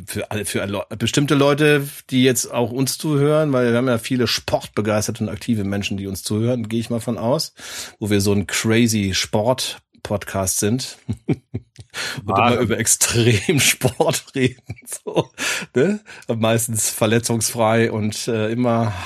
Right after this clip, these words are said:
Speaker 1: yeah, grenzüberschreitend. Aber, äh, dann, die, viele Leute würden gar nicht darüber nachdenken, das einfach tun, so. Ähm, aber für mich war das echt eine riesengroße Überwindung, ähm, genau. Und deswegen finde ich's cool. Find ich ge-, ja, gut. Äh, haben wir doch was gefunden, oder?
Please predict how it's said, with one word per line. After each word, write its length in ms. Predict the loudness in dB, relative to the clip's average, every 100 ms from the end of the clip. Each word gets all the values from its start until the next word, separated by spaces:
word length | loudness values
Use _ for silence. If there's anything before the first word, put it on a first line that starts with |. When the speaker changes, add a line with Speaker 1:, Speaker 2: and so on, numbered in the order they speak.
| -8
Speaker 1:
yeah, 640 | -6 -4 -4 -4 -8 -10 -14 -20 -20
grenzüberschreitend. 960 | -8 -6 -6 -6 -6 -2 0 0 0 -4 -10 -8 -6 -2 0
Aber, 480 | 4 6 6 4
äh, 180 | 4 2
dann, 380 | 2 2 2 0
die, 460 | -4 -2 -2 -2 0
viele 160 | 4 4
Leute 220 | 4 2
würden 160 | 2
gar 100 | 2
nicht 160 | 2 0
darüber 220 | 0 0
nachdenken, 600 | 2 0 0 0 0 -2
das 160 | -2 -4
einfach 260 | -6 -6
tun, 360 | -4 0 4 4
so. 420 | 4 4 4 2 -4 -14 -16 -6
Ähm, 520 | -2 0 0 -2 -2 -4
aber 260 | -4 -4
für 120 | -2 -2
mich 220 | -2 -2
war 80 | -4
das 160 | -4
echt 180 | -6 -4
eine 280 | -2 -2 -2
riesengroße 640 | -2 0 0 0 -2 -2
Überwindung, 580 | -4 -2 -2 -2 -4 -6
ähm, 240 | -8 -8 -6
genau. 420 | -6 -4 -6 -6
Und 60 | -6
deswegen 300 | 0 2 2
finde 140 | 0 -2
ich's 120 | 2
cool. 240 | 2 2 0
Find 180 | -8 -6
ich 40 |
ge-, 100 | -4
ja, 280 | 0 0 0 -8
gut. 280 | -8 -8 -6
Äh, 120 | -2
haben 100 | 2
wir 80 | 4
doch 100 | 2
was 120 | 0
gefunden, 360 | -2 -2 0 0
oder? 200 | 2